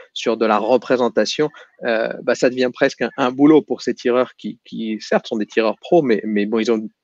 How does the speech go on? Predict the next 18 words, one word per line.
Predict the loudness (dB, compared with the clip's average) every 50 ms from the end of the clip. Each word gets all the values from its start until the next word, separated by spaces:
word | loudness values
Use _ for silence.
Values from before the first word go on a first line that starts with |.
| _ _ -2
beaucoup | 0 0 2 2 0
de | -2
choses | 2 4 4 4 4 0 -4 _ _ _ _ _ _ _ _ 4 6
autre | 6 6 6 2 -2
affaire. | 0 2 4 2 2 2 -2 -8 -20 -20 -20 -20 -8 0
Euh, | 2 4 6 6 6
mais | 6 4 4
c'est | 4 4
vrai, | 4 4 6
voilà, | 4 4 2 2
c'est, | 0 -2 -6
c'est, | -6 -6 -4 0 0 0 0 -2 -16 -14
c'est | -8 -4 -4 -4
ce | -4
qu'on | -4 -4 -2 -2
attend, | -2 -2 0 0 0 0 0 -2 -8 -20 -20 -20 -20 _ _ -6 -2
euh, | 0 0 0 0 0 0 0 -2 -2 -2 -2 -4 -6 -4
de, | -2 -2 -2 -2 -2 -4 -6 -8 -8 -8 -8 -8 -8 -10 -8